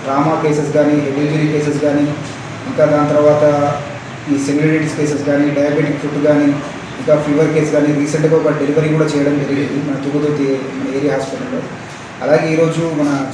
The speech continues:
చామకూరి పద్మ గారు కూడా మన, ఏ, మా మీద నమ్మకంతోని, మా వైద్యం యొక్క నమ్మకంతో, నా మీద నమ్మకంతోని మన హాస్పిటల్ రావడం జరిగింది. మన చామకూరి పద్మ గారు మధురాల నుంచి ఇక్కడ రావడం జరిగింది. తన కాలం మీద కూడా ఒకటి సిస్ట్ ఒకటి డెవలప్ అవడం వల్ల,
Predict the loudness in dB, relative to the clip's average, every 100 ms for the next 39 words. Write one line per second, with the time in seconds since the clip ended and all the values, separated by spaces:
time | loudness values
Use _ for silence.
0 | -4 -2 0 0 0 -2 0 2 4 4
1 | 4 4 2 -4 -6 -8 -10 -12 -16 -16
2 | -16 -8 -6 -4 -4 -4 0 2 4 4
3 | 4 2 0 2 2 0 0 2 2 2
4 | 0 0 2 0 0 0 0 0 0 -2
5 | -2 -2 0 -2 0 0 2 0 0 0
6 | -2 0 0 -2 -4 -10 -12 -14 -14 -14
7 | -8 -6 -4 -4 -2 0 0 0 0 0
8 | 0 -4 -4 -4 -6 -10 -14 -14 -16 -14
9 | -10 -8 -4 -2 2 2 2 0 2 4
10 | 6 4 2 2 2 2 2 2 0 0
11 | -2 -2 -2 -4 -4 -2 -2 -4 -4 -4
12 | -2 -4 -6 -6 -2 0 2 2 2 0
13 | -2 -4 -6 -6 -2 0 2 0 0 -2
14 | -8 -8 -4 0 0 0 0 -2 -4 -4